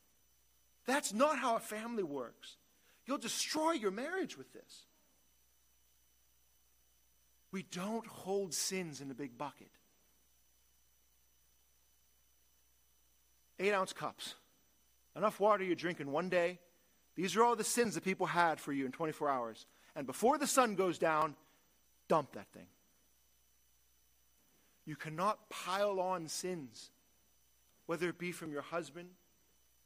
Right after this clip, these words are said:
or your wife, your children, or that person, and backlog that into some big bucket. Because the warning of Scripture is that bucket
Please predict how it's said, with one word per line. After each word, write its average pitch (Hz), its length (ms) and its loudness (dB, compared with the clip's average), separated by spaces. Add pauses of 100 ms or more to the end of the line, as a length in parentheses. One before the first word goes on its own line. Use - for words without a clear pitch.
(140)
or 123 60 -12
your 113 100 -12
wife, 147 400 -2 (640)
your 117 100 -18
children, 175 480 -2
or 151 40 -8
that 147 220 -8
person, 156 380 -6 (1200)
and 143 180 -10
backlog 165 540 4
that 151 180 4
into 139 140 -4
some 156 220 0
big 131 200 -2
bucket. 143 340 0 (380)
Because 196 300 -2
the 202 80 -2
warning 202 640 0
of 135 100 -8
Scripture - 480 -6
is 120 260 -10 (460)
that 233 240 6
bucket 269 300 4